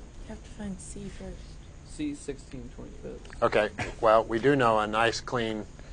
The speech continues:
Speaker 3: interrelationship of A and C right there, right?
Speaker 1: Mm-hmm.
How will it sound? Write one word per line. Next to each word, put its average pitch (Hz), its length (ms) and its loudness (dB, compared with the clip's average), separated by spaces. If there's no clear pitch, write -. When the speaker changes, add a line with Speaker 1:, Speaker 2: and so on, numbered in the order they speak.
Speaker 3:
interrelationship 104 1120 2
of 95 320 2
A 107 160 4
and 85 140 -4
C 107 400 0
right 98 200 0
there, 95 280 -4
right? 107 200 4
Speaker 1:
Mm-hmm. - 180 -8